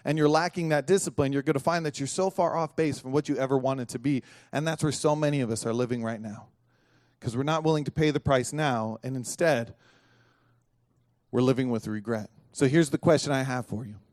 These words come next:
Will you choose the pain of discipline, or are you gonna continue to choose the pain of regret?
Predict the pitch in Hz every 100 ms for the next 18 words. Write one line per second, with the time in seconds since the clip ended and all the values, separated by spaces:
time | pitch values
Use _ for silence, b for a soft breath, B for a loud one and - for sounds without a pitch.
0 | _ - 147 147 - 185 190 165 - 156
1 | 160 147 110 165 - 117 98 98 - _
2 | _ _ - 131 131 156 143 120 - 160
3 | 135 107 - 123 104 107 117 113 107 101
4 | 113 127